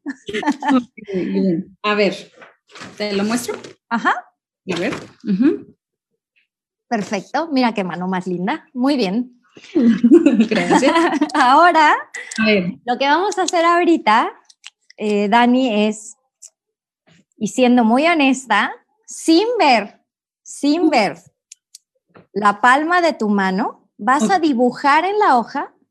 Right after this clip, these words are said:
Speaker 2: las líneas de la palma de tu mano, sin ver tu mano. ¿Ok? No se vale, no hagan trampa.
Speaker 1: A ver.
Speaker 2: No veas la, las líneas de tu mano, no las vas a ver, pero las
Speaker 1: Ok.
Speaker 2: vas a dibujar en la hoja.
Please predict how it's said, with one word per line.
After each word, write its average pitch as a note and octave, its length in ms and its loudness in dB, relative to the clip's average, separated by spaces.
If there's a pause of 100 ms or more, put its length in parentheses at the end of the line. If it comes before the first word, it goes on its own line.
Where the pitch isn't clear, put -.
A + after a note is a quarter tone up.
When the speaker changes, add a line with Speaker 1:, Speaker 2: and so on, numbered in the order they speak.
(120)
Speaker 2:
las A3 380 -2
líneas F#4+ 760 -4
de B3 160 -4
la G3+ 240 -4
palma A3 380 -2
de G#3+ 140 -4
tu G#3 120 -10
mano, C#3+ 400 -8
sin E4+ 400 -2
ver D4+ 240 0
tu E4 120 -2
mano. G3 560 -6 (1120)
¿Ok? F3 200 -10 (300)
No A3 180 2
se F4 180 -4
vale, F4 640 4
no C4+ 100 0
hagan C#4+ 220 2
trampa. D4 560 2 (340)
Speaker 1:
A A#3 80 2
ver. A#3 120 6
Speaker 2:
No D4 160 2
veas F#4 520 4
la, B3+ 340 2
las A#3+ 280 0
líneas A4 420 2 (100)
de A4+ 80 -6
tu F4+ 100 -2
mano, E4+ 340 -2
no D4 120 0
las D4 220 2
vas A#3 360 -2
a D4 80 -2
ver, C#4+ 200 -2 (680)
pero A#3 200 2
las A3 200 4
Speaker 1:
Ok. A3+ 60 2
Speaker 2:
vas C4 220 0
a F#4+ 80 4
dibujar D#4 760 0
en A#3 160 -2
la F#3+ 220 0
hoja. F3 340 -12